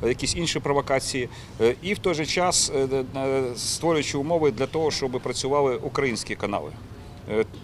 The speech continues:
ми маємо право це робити, тому що це український, е, частотний ресурс. І, е, ця технологія дозволить достатньо швидко. Спочатку ми її відпрацюємо вдоль, е, лінії розмежування, е,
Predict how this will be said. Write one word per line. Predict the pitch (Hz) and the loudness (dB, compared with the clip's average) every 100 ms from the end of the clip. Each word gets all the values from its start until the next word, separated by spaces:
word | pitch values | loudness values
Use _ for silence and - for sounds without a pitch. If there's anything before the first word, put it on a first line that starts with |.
| - - | -14 -4
ми | 156 190 170 - | 4 4 4 2
маємо | 160 156 147 139 | 2 4 4 0
право | 143 147 135 | 2 4 4
це | - 156 | 4 0
робити, | 170 202 - | 0 -2 -2
тому | 147 143 | -4 -4
що | 143 | -4
це | - 165 147 | 0 2 2
український, | 147 160 147 127 - 123 120 113 | -2 -2 0 0 -2 -4 -4 -2
е, | 113 113 110 - - - - | 0 0 -2 -10 -16 -14 -6
частотний | - - 147 - 127 | -4 0 0 0 -4
ресурс. | 131 180 170 - - - - - - - | -2 -6 -6 -12 -16 -16 -16 -16 -8 2
І, | 143 147 147 143 | 6 8 6 4
е, | 139 139 - - - - | 4 4 2 -6 -10 0
ця | 196 | 2
технологія | 190 165 165 165 160 147 | 2 0 2 4 6 4
дозволить | 135 135 151 156 123 - 131 | 2 2 2 2 0 -4 -2
достатньо | 147 160 151 147 | 0 0 0 -2
швидко. | - 113 - 117 - - - - | 0 -2 -4 -10 -10 -14 -14 -14
Спочатку | - - 143 151 - 139 113 107 | -8 -2 2 2 2 -2 -2 -4
ми | 131 143 | 0 2
її | 135 | 2
відпрацюємо | 131 - 135 143 123 | 0 -2 -4 -2 -2
вдоль, | 117 131 123 - | 0 4 2 2
е, | 127 | -2
лінії | 127 127 120 | 0 -2 -2
розмежування, | 117 123 127 151 185 180 165 - - - - | -4 -4 -2 -2 -2 -4 -8 -10 -16 -14 -2
е, | 127 131 | 4 4